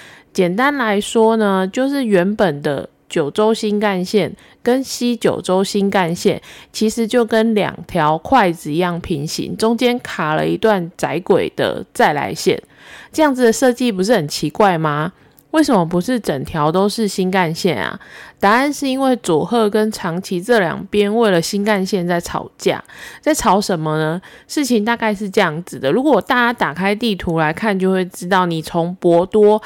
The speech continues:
要到长崎中间啊，会经过佐贺。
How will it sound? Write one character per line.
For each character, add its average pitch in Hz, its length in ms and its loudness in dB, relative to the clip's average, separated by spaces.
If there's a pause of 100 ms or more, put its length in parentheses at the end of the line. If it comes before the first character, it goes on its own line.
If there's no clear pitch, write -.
(200)
要 254 160 0
到 247 160 4
长 175 340 -2
崎 160 340 -4
中 202 320 -2
间 196 280 2
啊， 165 160 -2
会 233 180 0
经 214 260 -4
过 208 220 2
佐 123 260 -2
贺。 - 320 0